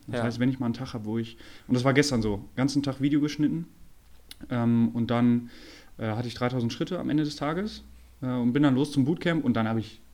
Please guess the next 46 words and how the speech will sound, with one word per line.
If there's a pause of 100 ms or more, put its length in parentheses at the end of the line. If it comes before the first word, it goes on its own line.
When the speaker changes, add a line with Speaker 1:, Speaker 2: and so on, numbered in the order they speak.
Speaker 1:
easy
noch
die
zwölftausend
voll
gemacht
oder
Speaker 2:
Ja,
Speaker 1:
so.
Speaker 2:
krass. (100)
Speaker 1:
Ähm,
also
da, (100)
an
solchen
Tagen
fällt's
leicht, (380)
ähm,
auch
wenn
ich
jetzt
den
ganzen
Tag
zum
Beispiel
Videos
schneide, (400)
äh,
zwischendurch
einen
Spaziergang
gemacht,
ähm,
beziehungsweise
da
hab
ich
mir
das
Longboard,
glaub
ich,
geschnappt.